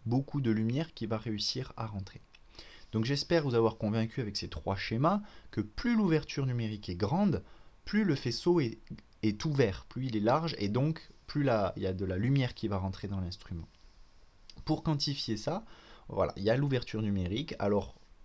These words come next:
sur les schémas, on voit pas trop où est-ce qu'on la repère, l'ouverture numérique. C'est parce qu'en fait, son expression, c'est n, l'indice d'entrée, fois sinus de l'angle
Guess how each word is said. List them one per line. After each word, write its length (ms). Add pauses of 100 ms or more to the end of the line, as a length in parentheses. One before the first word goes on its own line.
(280)
sur 300
les 100
schémas, 460
on 100
voit 340
pas 140
trop 480
où 80
est-ce 140
qu'on 420
la 140
repère, 480
l'ouverture 340
numérique. 300
C'est 80
parce 160
qu'en 120
fait, 280 (720)
son 240
expression, 460
c'est 300 (120)
n, 420
l'indice 300
d'entrée, 400 (220)
fois 200
sinus 680
de 80
l'angle 420